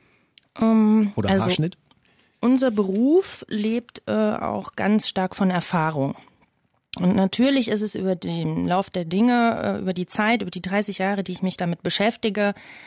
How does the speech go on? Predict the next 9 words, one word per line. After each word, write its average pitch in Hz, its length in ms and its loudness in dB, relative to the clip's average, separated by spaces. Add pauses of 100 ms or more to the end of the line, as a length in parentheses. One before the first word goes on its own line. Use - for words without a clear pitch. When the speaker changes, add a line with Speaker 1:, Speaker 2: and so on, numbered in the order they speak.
(140)
Speaker 1:
kriege 220 200 0
ich's 190 140 0
relativ 180 440 0
schnell 170 260 0
auf 262 100 -4
den 170 140 -4
Punkt, 233 340 4
indem 175 400 0
ich 170 400 -4